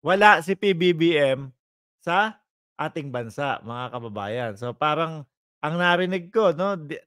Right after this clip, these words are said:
nari-, actually, narinig ko itong balita doon sa vlog ni Dante Mara-, Marabilla, mga kababayan. Narinig ko na, kumbaga, susugod sila, no? Hanggat wala yung presidente natin. Kumbaga, nandun sa, ah,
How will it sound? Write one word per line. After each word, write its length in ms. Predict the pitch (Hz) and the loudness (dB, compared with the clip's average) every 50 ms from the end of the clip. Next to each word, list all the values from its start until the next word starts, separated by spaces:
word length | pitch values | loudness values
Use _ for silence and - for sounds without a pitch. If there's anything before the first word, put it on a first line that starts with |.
| _ 208 | _ -4
nari-, 320 | 196 220 240 254 277 277 | 0 2 2 4 4 4
actually, 480 | 247 240 262 254 - 269 269 269 262 240 | 4 4 4 4 4 0 2 2 0 0
narinig 400 | 240 240 247 247 240 240 226 202 | 0 0 0 0 -2 -4 -4 -2
ko 80 | 233 226 | 0 0
itong 240 | 220 220 220 214 | 0 0 -4 -4
balita 400 | 202 190 196 196 202 196 208 165 151 147 | 0 0 0 0 0 -2 0 -2 -2 -2
doon 240 | 165 156 185 190 | -4 -8 -8 -6
sa 100 | 165 185 | -4 -4
vlog 320 | 170 151 143 156 147 147 135 | -6 -4 -2 -2 -2 -2 -2
ni 240 | 156 180 175 170 123 | -6 -8 -8 -4 -2
Dante 380 | 143 143 143 143 - 151 147 139 | -2 -2 -2 -2 -2 -2 -2 -2
Mara-, 380 | 139 131 120 123 113 107 107 _ - | -2 -2 -4 -4 -6 -8 -12 _ -10
Marabilla, 800 | 127 131 131 123 127 117 110 110 101 107 113 117 117 113 107 - _ _ _ _ _ _ _ _ _ _ _ _ - | -6 -4 -2 -2 -2 -4 -4 -6 -6 -4 -4 -2 -2 -4 -6 -8 _ _ _ _ _ _ _ _ _ _ _ _ -10
mga 220 | 127 131 135 139 131 | -6 -4 -4 -2 -2
kababayan. 680 | 123 131 120 120 107 110 104 101 104 107 110 107 98 98 98 - _ _ _ _ _ _ _ _ _ - - | -4 -4 -6 -4 -4 -4 -4 -2 -2 -4 -4 -4 -6 -8 -12 -18 _ _ _ _ _ _ _ _ _ -6 -2
Narinig 480 | 185 220 233 233 254 247 240 208 190 202 | 0 0 2 2 2 0 0 -2 0 0
ko 160 | 190 170 160 | 2 2 2
na, 300 | 160 180 175 170 165 - | 2 0 0 0 0 0
kumbaga, 400 | 196 214 208 208 202 170 160 151 | -2 -2 -2 0 2 2 2 0
susugod 640 | 135 - 220 220 175 - 226 220 220 190 220 196 165 | 0 -2 -2 -2 -2 -2 -2 -2 -2 -2 -4 -4 -4
sila, 400 | - 240 233 196 170 165 180 190 - _ _ _ _ _ _ _ - | -2 -2 2 4 4 4 2 0 -2 _ _ _ _ _ _ _ -8
no? 240 | 151 185 208 190 - _ _ _ _ _ _ _ _ _ - | -8 -6 -8 -8 -12 _ _ _ _ _ _ _ _ _ -8
Hanggat 320 | 170 180 180 202 202 185 | -6 -4 -2 -2 0 2
wala 240 | 196 190 190 185 185 | 4 6 6 6 6
yung 220 | 190 196 190 180 - | 4 4 2 0 -2
presidente 640 | 180 165 139 170 160 147 156 151 151 147 - 151 | -2 -2 0 0 2 2 2 0 0 -2 -4 -2
natin. 560 | 143 131 117 - - 139 135 127 117 107 104 113 _ _ - | -2 -2 -4 -4 -4 -4 -4 -4 -6 -10 -14 -18 _ _ -14
Kumbaga, 340 | 135 127 123 135 160 175 160 | -10 -8 -4 0 0 0 0
nandun 380 | 143 131 127 123 113 123 127 | 0 -2 -6 -6 -8 -8 -8
sa, 400 | 120 - 139 127 123 117 117 - | -6 -4 -2 -2 -2 -2 -2 -2
ah, 240 | - 113 117 113 | -2 -2 -4 -4